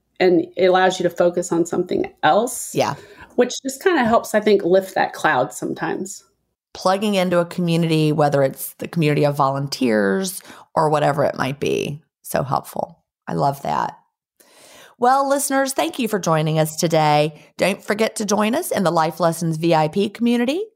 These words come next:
Speaker 2: Go to lifelessonscommunity dot com slash V I P to become a V I P podcast supporter for either four ninety-nine or nine ninety-nine per month.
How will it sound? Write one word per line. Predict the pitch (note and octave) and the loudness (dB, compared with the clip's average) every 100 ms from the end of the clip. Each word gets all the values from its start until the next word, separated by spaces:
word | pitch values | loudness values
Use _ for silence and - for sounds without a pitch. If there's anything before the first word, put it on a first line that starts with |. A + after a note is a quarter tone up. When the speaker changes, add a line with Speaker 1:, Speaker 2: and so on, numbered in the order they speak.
| - | -2
Speaker 2:
Go | E3 | 0
to | D#3+ F#3 D3+ C#3+ - | 0 -2 -2 -2 -4
lifelessonscommunity | D#3 D3+ F3+ - F#3+ G3 - C4+ D4 - - A3 G#3 G#3 A3 A#3 A3 | 0 2 0 0 0 0 -4 -6 -6 -12 -4 0 2 2 0 0 0
dot | F#3+ E3 - | 2 2 0
com | - G#3+ G3+ C4+ | 0 2 2 0
slash | D#4+ F#3+ D#3+ E3 | -2 0 0 -2
V | - D#3 | 0 2
I | D3+ | 2
P | D#3 B3 C4+ F#4+ - - - - | 0 -2 -2 -2 -6 -20 -14 -6
to | G3+ | -4
become | - F#3+ E3 E3 - | -4 0 0 0 -2
a | D#3 | 0
V | A#3 | 0
I | B3 B3+ | 0 0
P | B3 A#3 | -2 -2
podcast | G3 E3 D#3+ D#3+ D#3 - | 0 0 0 0 0 -4
supporter | - E3 E3+ D#3 D3 D3+ - - | -12 -2 0 2 2 0 -14 -10
for | - G3+ | -4 -2
either | F3+ D#3 | 2 2
four | D3+ - C#4 | 0 0 0
ninety-nine | C#4+ C#4 B3 A#3 A#3 A3+ - | 2 2 2 4 2 0 -2
or | E3+ | -2
nine | D#3 E3+ G#3 | 2 2 2
ninety-nine | G#3+ G#3+ G3+ F#3 F#3 | 2 2 2 2 0
per | F3+ F3+ | -2 0
month. | G#3 D#4 E4 | 2 0 -4